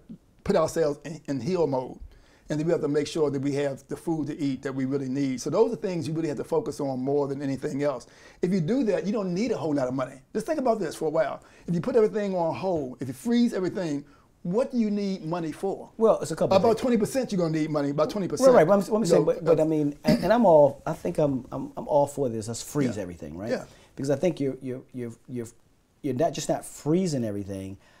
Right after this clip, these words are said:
Speaker 2: but you're also stepping back and you're putting a, you know, y-, you can't lose your home.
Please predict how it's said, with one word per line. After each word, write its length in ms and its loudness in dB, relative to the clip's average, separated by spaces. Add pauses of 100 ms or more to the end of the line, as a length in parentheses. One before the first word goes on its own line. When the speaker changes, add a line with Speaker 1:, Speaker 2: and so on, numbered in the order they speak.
(160)
Speaker 2:
but 160 -6
you're 100 -8
also 680 0
stepping 480 -6
back 440 -8 (420)
and 180 -8
you're 80 -6
putting 560 -8 (120)
a, 440 -6 (340)
you 140 -10
know, 400 -8
y-, 180 -16
you 200 -14
can't 280 -8
lose 200 -4
your 100 -8
home. 480 -8